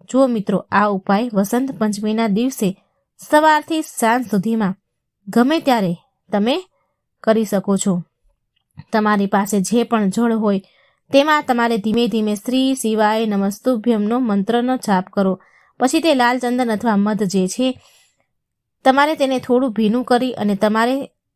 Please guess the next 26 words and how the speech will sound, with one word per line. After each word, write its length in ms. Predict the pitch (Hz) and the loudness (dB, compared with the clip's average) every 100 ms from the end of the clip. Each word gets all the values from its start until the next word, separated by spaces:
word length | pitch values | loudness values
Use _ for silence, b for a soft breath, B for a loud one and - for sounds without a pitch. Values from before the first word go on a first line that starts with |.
| - | -2
તેને 260 | 233 247 | 0 0
તમારે 560 | 262 233 214 214 277 269 226 | 0 0 2 0 -2 -4 -2
રિંગ 320 | 233 262 294 269 - | 0 0 -2 -4 -4
ફિંગર, 400 | 214 226 233 202 _ - | 0 2 2 0 _ -10
એટલે 220 | 214 226 | -4 -2
કે 140 | 254 277 | 0 0
હાથમાં, 520 | 202 214 226 208 180 b b b b | 0 -2 0 -2 -2 b b b b
એટલે 200 | 226 269 | 0 2
કે 100 | 294 | 2
તે 120 | 311 | 0
નાની 320 | 262 226 262 240 | 0 0 0 -2
આંગળીથી 420 | 208 214 247 254 | -2 -2 -2 0
મદદથી 640 | 214 208 262 - 226 196 b b b b _ | 0 0 0 0 0 -2 b b b b _
આંગળીમાં 720 | - 240 262 285 285 254 262 254 | 0 2 2 0 -2 0 0 2
લેવું 460 | 208 269 220 208 | 0 0 -2 -6
અને 220 | - 208 190 | -4 -2 0
તેની 360 | 254 269 311 | 0 0 0
સાથે 340 | - 208 202 247 | 0 0 0 0
તમારે 400 | 214 208 220 208 | 0 0 0 0
બેલપત્ર 580 | 208 247 226 202 240 | 0 0 0 0 0
મોટા 340 | 233 208 202 240 | 0 0 2 0
પાન 260 | 220 214 | 2 -2
પર 200 | 208 233 | 0 -2
એક 340 | - 240 262 226 | 2 0 0 -2
બિંદી 540 | 196 190 240 233 294 | -2 0 0 0 0
લગાવવી 640 | 269 202 214 202 247 202 | 0 2 2 0 -2 -4